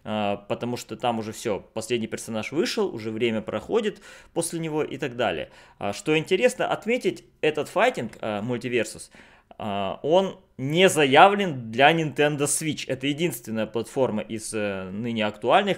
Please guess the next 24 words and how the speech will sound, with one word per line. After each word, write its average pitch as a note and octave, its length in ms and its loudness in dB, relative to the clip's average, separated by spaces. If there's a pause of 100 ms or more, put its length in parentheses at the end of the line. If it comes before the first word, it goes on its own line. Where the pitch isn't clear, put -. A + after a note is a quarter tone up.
(140)
<laughs> - 100 -10
на C3 180 -2
которых E3 380 2
он C3+ 180 -2
не C#3+ 160 0
заявлен, C3 480 2
что - 240 -8
вот C3 280 -4
странно, F#2+ 500 -2
вот D2 220 -16
согласитесь. F#2+ 640 -14 (1700)
Но G#3 220 2
давайте F3+ 480 6
немножко D3 640 2
пройдемся B2+ 600 0
по, B2 460 0 (140)
э, G#2 420 -6
тому, C3 260 -4
что B2 200 -10
мы A2 140 -6
увидели A#2+ 340 -4
в A#2 100 -12
трейлере. G2+ 460 -4
Во-первых, G3+ 500 -2